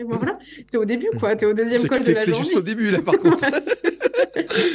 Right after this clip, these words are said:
Speaker 1: C'est sûr que si
Speaker 2: Oh.
Speaker 1: on écoute les jambes ce jour-là, on se dit, « Bon, <laughs> il va falloir continuer. » Mais, euh, mais voilà, moi, la première nuit, en plus, je me prends la pluie. Il y a une rivière qui coule sous mon matelas, qui inonde tout mon G P S, ma batterie. Enfin, bon, bref, c'était, euh,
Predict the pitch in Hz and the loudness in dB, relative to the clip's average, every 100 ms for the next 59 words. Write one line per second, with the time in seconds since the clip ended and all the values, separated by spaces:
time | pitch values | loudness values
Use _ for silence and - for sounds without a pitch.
0 | 294 262 - 294 294 - 330 285 277 320 | 0 -2 -2 -6 -4 -4 -4 -2 -4 -4
1 | - 285 285 302 294 269 254 269 294 285 | -4 -4 -2 -4 -4 -6 -4 -4 -2 -4
2 | 226 240 220 247 233 - 294 294 294 254 | -8 -12 -8 -6 -6 -6 -6 -4 -8 -8
3 | - - - 285 - 415 349 247 254 240 | -10 -8 -8 -14 -10 -6 -6 -6 -10 -10
4 | 233 220 220 220 226 220 226 320 302 - | -10 -12 -12 -14 -16 -14 -14 -14 -16 -20
5 | - 220 233 220 214 196 196 190 190 190 | -20 -14 -4 2 2 2 0 -2 -6 -4
6 | 196 196 214 226 196 175 - 202 202 208 | -4 -2 -2 -2 -4 -6 -6 -4 -4 -4
7 | 214 196 185 208 180 - 196 190 185 _ | -8 -8 -14 -12 -12 -14 -14 -14 -16 _
8 | 214 220 220 208 185 196 208 190 208 220 | -12 -10 -6 -2 -2 -2 -4 -4 -4 -6
9 | - 214 233 208 - 214 196 196 196 214 | -10 -14 -12 -14 -12 -8 -6 -6 -6 -6
10 | 208 208 208 196 202 196 208 208 202 196 | -4 -6 -8 -8 -4 -4 -6 -10 -8 -8
11 | 190 190 190 170 170 - 190 180 170 - | -8 -8 -8 -8 -8 -10 -12 -8 -10 -10
12 | 202 190 170 170 170 190 - 170 - - | -16 -14 -12 -12 -12 -12 -12 -10 -10 -10